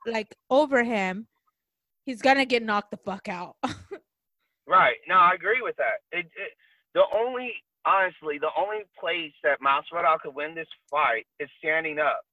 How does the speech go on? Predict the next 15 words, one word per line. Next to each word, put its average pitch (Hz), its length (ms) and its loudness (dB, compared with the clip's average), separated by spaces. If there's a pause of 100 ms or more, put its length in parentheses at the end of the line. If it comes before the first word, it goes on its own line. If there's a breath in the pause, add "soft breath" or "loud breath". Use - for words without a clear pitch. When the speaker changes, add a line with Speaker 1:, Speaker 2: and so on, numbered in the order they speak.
(460)
Speaker 2:
And 165 180 -2
the 160 160 4
only 202 200 2
Speaker 1:
Right. 220 120 -2
Speaker 2:
way 190 220 -2
this 175 240 -8
fight 160 280 2
happens 170 640 -2
standing 175 480 -2
up 147 260 4 (440)
is 160 180 -2 (160)
if 160 340 2 (320)
Usman 196 520 -4
allows 190 420 4
it 180 140 -10